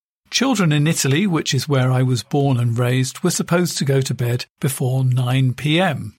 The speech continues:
Invariably, I would try everything in my book to stay up and spend more time with my mum and dad after dinner, my favourite time of the day. She would try everything in her book to put me to bed.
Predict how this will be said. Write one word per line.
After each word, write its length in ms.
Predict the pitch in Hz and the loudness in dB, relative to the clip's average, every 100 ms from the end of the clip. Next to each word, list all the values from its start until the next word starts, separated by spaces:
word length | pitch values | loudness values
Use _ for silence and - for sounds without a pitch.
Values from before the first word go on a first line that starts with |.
| _ _ _ _ - | _ _ _ _ -2
Invariably, 720 | 165 135 190 233 185 165 170 | 0 2 0 0 0 -2 0
I 120 | 147 | -2
would 120 | 147 | -2
try 220 | - 139 | -2 -2
everything 440 | 143 160 175 156 135 | -2 -2 0 0 2
in 200 | 131 135 | 2 2
my 260 | 185 247 | 2 2
book 320 | 143 123 - | 0 -2 -2
to 60 | - | -4
stay 220 | - 151 | -2 0
up 180 | 127 131 | -2 -2
and 100 | 131 | -2
spend 380 | - 135 123 117 _ - | -2 -2 0 -2 _ -2
more 200 | 147 151 | 0 0
time 240 | - 127 | 0 0
with 160 | 120 117 | 0 0
my 120 | 120 | 0
mum 260 | 117 127 120 | 0 0 0
and 120 | 120 | 0
dad 240 | 120 123 - | -2 -4 -2
after 320 | 127 - 117 | -4 -2 -2
dinner, 340 | 196 196 117 _ - | 0 0 -4 _ -6
my 140 | 156 | -2
favourite 560 | 143 - 135 127 123 - | -2 -2 0 0 -2 -6
time 260 | - 120 120 | -4 0 0
of 120 | 113 | -2
the 80 | 135 | -2
day. 420 | 185 175 - - _ _ - | 0 0 -4 -10 _ _ -6
She 140 | - | 0
would 120 | 220 | 0
try 260 | - 170 170 | 2 0 0
everything 480 | - 180 190 180 160 | -2 0 0 0 0
in 140 | 143 147 | 0 0
her 340 | - 233 208 | 0 0 0
book 300 | 143 127 - | 0 -4 -4
to 100 | - | -8
put 180 | - - | -6 -4
me 80 | 139 | -4
to 120 | 180 | -2
bed. 420 | 285 226 117 | -2 -2 -4